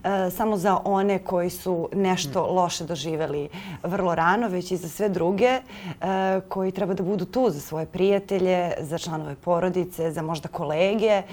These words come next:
Speaker 1: e, koji jednostavno žele da se nađu ljudima i da budu dobri ljudi u situacijama koje su kritične. Zbog toga mi je vrlo drago što ću danas razgovarati sa psihološkinjom i psihoanalitičarkom Vesnom Brzev-Ćurčić. Vesna, dobro mi došli.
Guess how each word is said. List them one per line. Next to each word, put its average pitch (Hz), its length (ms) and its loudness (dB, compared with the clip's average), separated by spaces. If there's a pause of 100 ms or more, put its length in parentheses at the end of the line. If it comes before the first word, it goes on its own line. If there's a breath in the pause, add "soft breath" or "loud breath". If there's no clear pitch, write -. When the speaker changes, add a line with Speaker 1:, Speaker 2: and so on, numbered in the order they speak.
(320 loud breath)
Speaker 1:
e, 165 60 -4
koji 185 180 -4
jednostavno 185 420 -2
žele 180 420 4
da 165 100 0
se 151 160 -8
nađu 156 680 0
ljudima 160 460 -2
i 143 80 -4
da 151 80 -4
budu 175 240 0
dobri 160 400 2
ljudi 151 480 -2
u 151 120 -4
situacijama 127 680 -8
koje 120 200 -2
su 123 240 -6
kritične. 175 560 -2
Zbog 160 160 -8
toga 185 200 2
mi 196 120 2
je 170 60 0
vrlo 196 220 2
drago 151 440 2 (380 loud breath)
što 190 140 -8
ću 185 100 -6
danas 180 380 -2
razgovarati 170 640 0
sa 160 240 -2
psihološkinjom 175 920 -2
i 160 120 -8
psihoanalitičarkom 170 1120 -4 (300 loud breath)
Vesnom 175 400 2
Brzev-Ćurčić. 160 880 -4
Vesna, 175 400 -2
dobro 160 260 -6
mi 147 200 -8
došli. - 380 -10